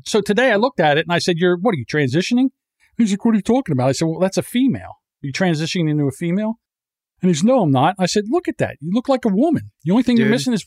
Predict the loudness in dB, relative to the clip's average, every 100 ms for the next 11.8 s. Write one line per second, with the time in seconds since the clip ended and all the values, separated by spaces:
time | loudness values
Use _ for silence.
0 | -8 -2 -2 -4 -12 -6 -4 0 0 2
1 | 2 2 2 0 0 -2 -6 _ _ _
2 | _ _ -6 0 2 2 2 2 0 -2
3 | -10 _ -6 -2 -2 0 -2 2 2 0
4 | -4 _ _ _ -4 0 0 0 0 0
5 | 0 0 0 -2 -2 0 -2 0 -2 0
6 | 0 0 0 -2 _ _ _ _ _ -2
7 | -2 0 0 2 0 2 0 2 2 0
8 | -4 -16 _ _ _ -12 -4 0 2 2
9 | 0 0 0 0 -2 -8 -14 _ _ _
10 | _ _ _ -16 -4 0 0 0 -4 -4
11 | -2 0 2 2 0 0 -2 -6